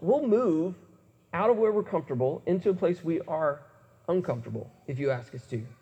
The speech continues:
We'll change locations even. We'll, we'll move to a place that's different. We'll sit somewhere <laughs> different. We'll move. We'll take action. We'll go where you tell us to go. So we'll do what you say. We'll go where you ask us to go."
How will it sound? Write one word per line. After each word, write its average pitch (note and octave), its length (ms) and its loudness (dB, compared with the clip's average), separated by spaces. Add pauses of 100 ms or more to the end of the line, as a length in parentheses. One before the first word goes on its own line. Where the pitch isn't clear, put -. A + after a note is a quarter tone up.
(320)
We'll F3+ 140 2
change G#3 400 0
locations D#3 720 0 (320)
even. C3 300 -6 (360)
We'll, G#3+ 320 2 (200)
we'll B3+ 120 4
move A#3+ 440 0 (360)
to G#3+ 120 4
a G3 40 4
place F#3 420 2 (300)
that's F3 280 2
different. C3 460 -2 (100)
We'll G3+ 180 2
sit G3 400 0
somewhere F3+ 440 4
<laughs> C#3+ 220 -10
different. D3+ 380 2
We'll F#3+ 140 2
move. F#3+ 260 4
We'll E3+ 120 -2
take F#3+ 220 0
action. F#3 400 -2
We'll F3+ 100 0
go D#3+ 560 2 (400)
where D#3+ 120 0
you D#3+ 80 0
tell D3+ 180 2
us C#3+ 100 -2
to - 80 -8
go. C#3+ 220 4
So C#3 120 -10
we'll C#3 100 -2
do E3+ 300 0
what A#3+ 100 0
you A3+ 80 -2
say. D3 400 0 (240)
We'll D3 100 0
go F3 300 6
where A3 120 6
you F3+ 80 4
ask D#3+ 240 -6
us C3+ 100 -14
to C#3+ 80 -8
go." C3 360 2